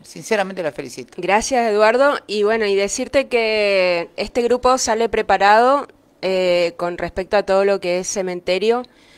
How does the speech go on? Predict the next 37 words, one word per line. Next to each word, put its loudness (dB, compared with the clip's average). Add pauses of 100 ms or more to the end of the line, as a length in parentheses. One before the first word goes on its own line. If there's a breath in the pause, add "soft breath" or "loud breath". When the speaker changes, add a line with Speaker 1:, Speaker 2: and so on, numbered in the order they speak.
(120 soft breath)
Speaker 2:
También 0
estaban, 0
lo, -2
le -6
venía -2
escuchando 0
el -6
tema -2
de -2
responsabilidad -4
social -4
empresaria, 0 (800 soft breath)
que 4
tiene 2
que 4
ver 4
con, 2
eh, 2
reducir 0
el 0
impacto 0
ambiental 2 (360)
que -4
se -6
está 0
dando 0
lamentablemente 0
a 0
través -2
de -6
todas 0
las -2
actividades -2
que -8
realiza -6
el -2
hombre. 0